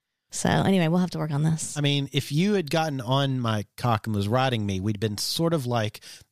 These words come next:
Speaker 2: a Golden Gate Bridge or a Frank Lloyd Wright house.
Speaker 1: Yeah,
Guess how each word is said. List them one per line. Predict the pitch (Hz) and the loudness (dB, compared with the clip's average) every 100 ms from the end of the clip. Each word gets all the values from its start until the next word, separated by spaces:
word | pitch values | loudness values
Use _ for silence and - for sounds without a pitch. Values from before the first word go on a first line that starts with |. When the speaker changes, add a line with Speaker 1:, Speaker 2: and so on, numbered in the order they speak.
| _ - | _ -6
Speaker 2:
a | |
Golden | 101 101 120 135 135 | -4 0 0 2 0
Gate | 117 117 101 101 | 2 0 -2 -2
Bridge | 110 110 113 110 - | 2 2 0 -2 -4
or | 113 104 | 0 0
a | 95 | 0
Frank | - - 117 107 117 | -4 -2 -2 -2 0
Lloyd | 107 101 95 | 0 0 0
Wright | 107 98 87 | 0 0 -2
house. | - 190 - - - 196 | -6 -6 -6 -6 -4 0
Speaker 1:
Yeah, | 196 180 | 0 2